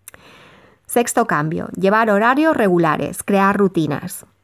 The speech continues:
Admiro muchísimo en mi madre la facilidad que tiene para crear rutinas y mantenerlas. Yo todavía estoy trabajando en esto. Y es que, según la época del año, mm, me apetece más levantarme antes o empezar el día escribiendo o estirando mi cuerpo.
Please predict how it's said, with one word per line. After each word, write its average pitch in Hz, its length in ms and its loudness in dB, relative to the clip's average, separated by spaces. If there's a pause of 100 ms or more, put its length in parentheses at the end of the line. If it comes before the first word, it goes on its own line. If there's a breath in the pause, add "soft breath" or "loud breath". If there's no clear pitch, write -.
(880 loud breath)
Admiro 254 380 2
muchísimo 233 640 0
en 208 80 0
mi 190 100 0
madre 208 260 0
la 220 140 0
facilidad 202 540 0
que 240 100 0
tiene 254 300 0
para 196 240 -2
crear 190 280 0
rutinas 220 480 0
y 277 60 2
mantenerlas. 165 800 -2 (680 loud breath)
Yo 220 180 2
todavía 220 320 2
estoy 214 200 0
trabajando 165 420 -2
en 156 100 -2
esto. - 380 -8 (460)
Y 196 180 2
es 196 180 -2
que, 233 400 0
según 196 320 0
la 220 140 0
época 233 260 -2
del 226 160 0
año, 240 560 0
mm, - 400 -12
me 190 80 0
apetece 180 400 -2
más 185 300 2
levantarme 170 520 0
antes 233 600 0
o 175 120 0
empezar 170 380 -4
el 170 140 0
día 165 100 0
escribiendo 208 960 0
o 170 300 0
estirando 175 420 0
mi 156 120 -4
cuerpo. 208 520 -2